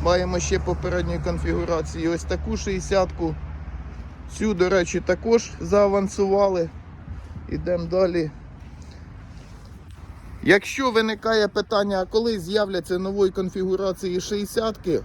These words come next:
очікуємо на лютий місяць.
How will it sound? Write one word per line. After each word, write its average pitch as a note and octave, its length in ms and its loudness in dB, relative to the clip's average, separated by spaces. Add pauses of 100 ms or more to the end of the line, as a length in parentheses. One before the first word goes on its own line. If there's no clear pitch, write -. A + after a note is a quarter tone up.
очікуємо F3 800 2
на F3+ 300 2 (240)
лютий E3+ 400 4
місяць. C#3+ 480 0